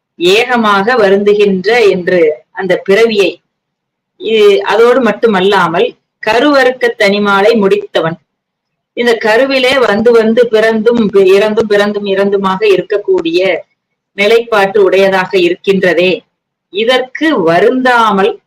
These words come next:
இந்த தன்மைக்கு கூட வருத்தம், அ, அடையாமல் இதிலே கிடக்கின்றதே, இது எப்பேற்பட்ட ஒரு அருவருக்கத்தக்க நிலைப்பாடு என்று காட்டுகின்றார். எனவே பிறவியை அவர்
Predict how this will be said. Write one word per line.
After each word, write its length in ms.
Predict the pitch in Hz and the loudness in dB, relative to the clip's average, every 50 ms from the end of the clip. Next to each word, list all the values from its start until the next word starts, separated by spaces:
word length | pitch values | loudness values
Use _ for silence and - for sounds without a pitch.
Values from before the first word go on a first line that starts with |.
| _ _ _ _ _ _ _ _ _ _ - | _ _ _ _ _ _ _ _ _ _ -4
இந்த 220 | 220 226 226 214 | -2 0 0 0
தன்மைக்கு 720 | 208 202 202 180 190 226 247 262 269 269 262 - 254 240 - | 0 0 -4 -4 -4 -4 -4 -2 -2 -4 -2 -4 -8 -8 -6
கூட 300 | - 277 302 311 302 269 | -4 -2 0 0 0 0
வருத்தம், 800 | 220 202 196 214 226 220 - _ _ - 240 220 196 170 160 - _ _ _ - - 180 | 2 0 0 0 -2 -4 -8 _ _ -2 -2 0 -2 -4 -6 -12 _ _ _ -10 -8 -6
அ, 60 | 185 180 175 175 170 170 165 165 160 | -4 -2 -2 -2 -2 -2 -2 -2 -2
அடையாமல் 800 | 165 165 185 190 185 175 170 165 165 170 196 240 220 165 - - _ _ _ _ _ _ _ _ _ _ | -2 -2 0 0 0 0 0 -2 0 0 0 0 0 0 -2 -4 _ _ _ _ _ _ _ _ _ _
இதிலே 480 | - 220 226 214 233 220 220 226 240 233 | -6 -6 -2 0 0 2 2 0 0 0
கிடக்கின்றதே, 1000 | 226 214 220 233 233 - - 226 208 196 190 190 175 175 180 208 233 202 165 - _ _ _ _ _ | -2 -2 -2 -2 -4 -4 -4 -2 -2 0 0 0 2 2 2 2 2 0 0 -4 _ _ _ _ _
இது 200 | - 226 226 226 | -6 -4 -2 0
எப்பேற்பட்ட 800 | 202 185 180 185 - 233 233 226 226 202 196 196 - 220 214 202 | 0 0 -2 0 0 2 2 2 0 -2 -2 -2 -2 0 0 2
ஒரு 200 | 185 180 175 170 160 | 2 2 2 2 2
அருவருக்கத்தக்க 1080 | 151 160 165 214 233 240 226 208 208 - - - - 170 165 - _ - - 196 170 - - _ _ _ _ _ _ _ _ _ _ _ _ | 2 0 0 2 2 2 2 0 0 -2 -4 -6 -6 -8 -10 -10 _ -4 -4 -4 -4 -4 -8 _ _ _ _ _ _ _ _ _ _ _ _
நிலைப்பாடு 640 | 175 175 180 202 208 208 202 - 190 175 170 180 196 | -6 -2 0 0 0 0 -2 -2 -2 -2 2 2 2
என்று 220 | 190 175 170 180 | 0 0 -2 -4
காட்டுகின்றார். 760 | 175 165 156 - - 170 160 - 170 156 147 - 151 160 175 - - _ _ _ _ _ _ _ _ _ _ _ _ | -4 -4 -4 -4 -6 -10 -8 -8 -8 -8 -4 -4 -2 -2 -2 -4 -8 _ _ _ _ _ _ _ _ _ _ _ _
எனவே 380 | - 190 196 196 208 233 233 233 233 | -8 -4 -2 0 2 0 0 0 0
பிறவியை 640 | 226 214 214 247 254 247 247 240 233 233 254 269 254 | 0 0 2 0 0 -2 -2 -2 0 0 0 2 2
அவர் 340 | 220 196 190 180 160 151 | 2 2 2 0 0 -2